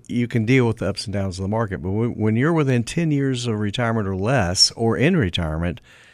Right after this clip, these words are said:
you don't have that, that time to come back. In nineteen seventy-three, the market fell from a hundred thousand to fifty-five thousand. It took thirteen years to break even.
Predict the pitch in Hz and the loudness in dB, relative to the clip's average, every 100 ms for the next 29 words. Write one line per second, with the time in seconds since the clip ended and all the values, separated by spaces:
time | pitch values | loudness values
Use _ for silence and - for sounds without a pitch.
0 | _ - 147 165 143 165 151 92 - _ | _ 2 4 6 4 4 2 -2 -4 _
1 | _ 104 90 - 120 104 101 98 117 87 | _ -6 -4 -2 -2 -2 -2 -2 -2 -2
2 | - - - 113 165 175 190 - 156 135 | -8 -12 0 2 4 2 2 4 4 2
3 | - 143 127 110 113 - - - 113 143 | 0 0 2 0 -2 -12 -16 -2 2 2
4 | 143 - 135 131 117 113 147 139 131 127 | 0 0 0 2 2 2 2 2 2 2
5 | 120 104 - 107 107 101 95 92 95 92 | 2 -2 -2 -4 -2 -2 -2 -2 -2 -4
6 | 85 107 113 - - 135 131 131 123 117 | -6 -4 -6 -4 -2 -2 0 0 2 2
7 | 107 101 87 95 87 87 85 76 | 0 -4 -4 -4 -4 -6 -8 -10